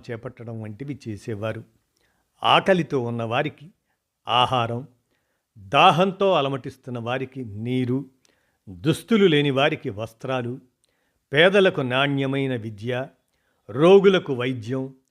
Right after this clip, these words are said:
తలదాచుకునేందుకు నివాసం, జంతువులకు రక్షణ, నిరుద్యోగులకు ఉపాధి, నిస్సహాయులకు ఆలంబన, పేద యువతీ యువకులకు వివాహం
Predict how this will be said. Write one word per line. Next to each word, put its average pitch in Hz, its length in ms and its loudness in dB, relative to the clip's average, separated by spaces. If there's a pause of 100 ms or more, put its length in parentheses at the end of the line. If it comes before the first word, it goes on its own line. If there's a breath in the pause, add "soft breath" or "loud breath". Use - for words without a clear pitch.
(380)
తలదాచుకునేందుకు 147 1000 2
నివాసం, 117 640 -6 (460)
జంతువులకు 123 840 -2
రక్షణ, 120 520 -4 (500)
నిరుద్యోగులకు 170 880 2
ఉపాధి, 127 580 -4 (480)
నిస్సహాయులకు 147 1500 2 (120)
ఆలంబన, 120 720 -6 (720)
పేద 196 280 4
యువతీ 156 480 2
యువకులకు 123 580 -6
వివాహం 120 640 -4